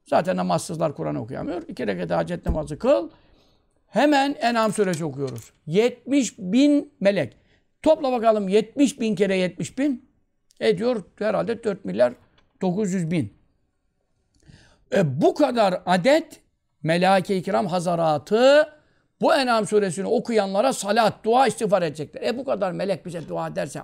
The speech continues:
Allah'ın belası kalır mı? Azaplar kalkar. Biz dua ediyoruz ama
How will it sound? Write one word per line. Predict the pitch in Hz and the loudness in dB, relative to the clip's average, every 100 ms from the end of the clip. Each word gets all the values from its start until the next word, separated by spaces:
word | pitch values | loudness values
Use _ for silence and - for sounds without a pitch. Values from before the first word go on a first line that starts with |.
| - | -10
Allah'ın | 175 190 170 | -6 -4 -4
belası | 151 151 151 165 | -4 -6 -6 -10
kalır | - 220 403 | -10 -8 -10
mı? | - - _ _ _ _ - | -14 -20 _ _ _ _ -4
Azaplar | 160 147 - 226 185 | -2 -2 -6 -8 -6
kalkar. | 170 - 120 _ _ _ | -10 -10 -16 _ _ _
Biz | 185 175 | -6 -4
dua | 175 175 | -2 -2
ediyoruz | 147 147 190 254 | -2 -6 -10 -10
ama | 339 - | -10 -10